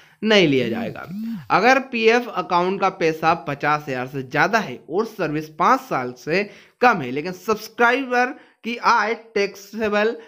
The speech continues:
लिमिट, अ, से कम है तो वह फॉर्म फिफ्टीन जी या फॉर्म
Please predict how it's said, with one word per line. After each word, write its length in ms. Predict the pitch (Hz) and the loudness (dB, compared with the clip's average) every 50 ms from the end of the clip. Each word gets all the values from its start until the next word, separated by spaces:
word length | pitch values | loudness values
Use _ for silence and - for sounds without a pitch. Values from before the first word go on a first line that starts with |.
| - _ - | -20 _ -4
लिमिट, 540 | 147 170 190 202 208 214 220 220 220 - 180 | -2 2 2 4 4 4 4 2 0 -8 -4
अ, 200 | 175 180 185 185 | -2 0 0 -2
से 260 | 180 180 - 180 185 | -2 -2 -2 -2 -2
कम 300 | 185 185 - 240 240 220 | -2 0 0 2 2 2
है 160 | 165 151 175 185 | 2 -2 -2 -4
तो 220 | 180 190 160 143 | -2 -2 -2 -2
वह 160 | 139 139 143 | -2 -2 -4
फॉर्म 600 | 147 - - - 175 170 170 175 180 185 202 202 | -6 -6 -6 0 2 4 6 6 4 2 0 -6
फिफ्टीन 600 | 196 - - 147 - - - 151 151 139 131 127 123 | -8 -8 -12 -14 -12 -8 -6 -4 -4 -4 -4 -8 -8
जी 400 | - 180 202 190 190 202 180 151 | -4 -2 0 0 0 0 -2 -2
या 40 | 143 | -4
फॉर्म 600 | 135 - - - 160 147 147 147 139 143 156 156 | -4 -6 -8 -2 0 2 2 2 0 -2 -4 -6